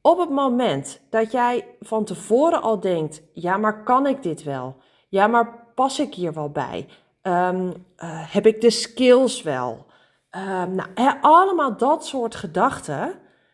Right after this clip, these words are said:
Als je met die gedachten een brief schrijft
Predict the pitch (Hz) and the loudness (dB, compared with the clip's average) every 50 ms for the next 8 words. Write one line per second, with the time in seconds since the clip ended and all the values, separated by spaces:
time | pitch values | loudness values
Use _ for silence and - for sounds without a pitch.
0 | _ _ _ _ _ _ _ _ _ _ _ _ _ _ _ _ _ _ - 262 | _ _ _ _ _ _ _ _ _ _ _ _ _ _ _ _ _ _ 0 0
1 | 262 262 - 262 233 214 185 208 - - 311 381 - - 370 - 311 320 311 - | 0 0 -2 -2 0 -2 -2 -4 0 4 4 4 4 2 -2 -2 -2 -2 -2 -4
2 | - 247 208 175 208 220 226 208 - - - - - 80 82 - - - - | -6 -6 -4 -2 0 0 0 0 -4 -10 -12 -12 -14 -14 -16 -18 -18 -20 -20